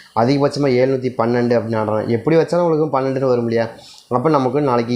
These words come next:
எழுநூத்தி பன்னெண்டு, ஏழு ஒண்ணு ரெண்டு, எழுநூத்தி பன்னெண்டு ரொம்ப ஸ்ட்ராங்கா வருது உங்க கணக்குல வருதான்னு பாருங்க. ஏன்னா ஏழுக்கு பக்கத்துல ஒண்ணாம் நம்பர் வருது மேக்ஸிமம், ஒண்ணுக்கு பக்கத்துல ஏழு, ஏழுக்கு பக்கத்துல ஒண்ணு, இந்த மாதிரி மெத்தடில் தான் அடையுது க-,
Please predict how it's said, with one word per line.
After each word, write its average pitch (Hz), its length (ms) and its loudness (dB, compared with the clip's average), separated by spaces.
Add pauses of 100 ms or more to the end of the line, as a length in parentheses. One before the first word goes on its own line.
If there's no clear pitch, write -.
எழுநூத்தி 139 380 0
பன்னெண்டு, 117 320 -2 (140)
ஏழு 143 320 2
ஒண்ணு 123 240 -2
ரெண்டு, 110 260 0
எழுநூத்தி 120 340 0
பன்னெண்டு 113 340 0 (460)
ரொம்ப 120 260 2
ஸ்ட்ராங்கா 123 340 0
வருது 113 260 -2
உங்க 117 180 0
கணக்குல 113 320 0
வருதான்னு 110 280 0
பாருங்க. 110 200 0
ஏன்னா 127 100 0 (100)
ஏழுக்கு 135 320 0
பக்கத்துல 120 320 0
ஒண்ணாம் 117 260 0
நம்பர் 113 220 0
வருது 110 200 -2
மேக்ஸிமம், 113 500 -4 (400)
ஒண்ணுக்கு 139 320 2
பக்கத்துல 127 360 0
ஏழு, 120 240 0
ஏழுக்கு 120 260 0
பக்கத்துல 117 280 -2
ஒண்ணு, 110 220 -2
இந்த 110 120 -2
மாதிரி 113 220 0
மெத்தடில் 113 340 -2
தான் 113 120 0
அடையுது 110 280 -2
க-, 110 380 -2